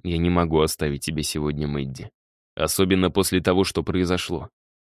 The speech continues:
Я приготовлю тебе ванну и уложу в постель, а сам буду спать в комнате для гостей.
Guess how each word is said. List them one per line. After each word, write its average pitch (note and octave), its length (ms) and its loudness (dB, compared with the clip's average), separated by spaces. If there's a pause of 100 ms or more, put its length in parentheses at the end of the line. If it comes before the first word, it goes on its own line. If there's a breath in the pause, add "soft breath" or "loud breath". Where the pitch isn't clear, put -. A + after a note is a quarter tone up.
(120)
Я E2 140 2
приготовлю G2 580 4
тебе F#2 240 4
ванну G2 460 4
и - 20 4
уложу F2+ 340 4
в - 80 -6
постель, F2+ 540 -2 (300)
а E2+ 140 0
сам A2+ 260 2
буду G2 180 4
спать A2 380 2
в - 60 -12
комнате G2 420 2
для F2 140 2
гостей. F2 500 -2